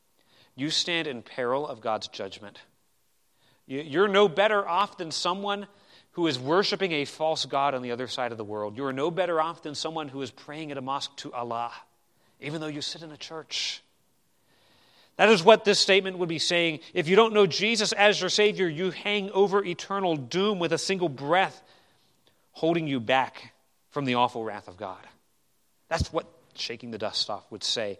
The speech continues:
It's what it says to us today. It calls us to boldness. Verse six, "They departed and went out through the towns, preaching the gospel and healing."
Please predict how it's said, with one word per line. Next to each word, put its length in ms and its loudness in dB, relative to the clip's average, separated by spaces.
It's 140 -10
what 80 0
it 100 -6
says 300 -2
to 180 -6
us 200 -2
today. 180 -4
It 80 -8
calls 340 -2
us 120 -4
to 100 -8
boldness. 680 -4
Verse 200 10
six, 380 8
"They 140 6
departed 500 6
and 180 -4
went 160 2
out 200 4
through 120 -2
the 60 -2
towns, 320 -2
preaching 540 2
the 60 4
gospel 440 8
and 120 -6
healing." 380 -2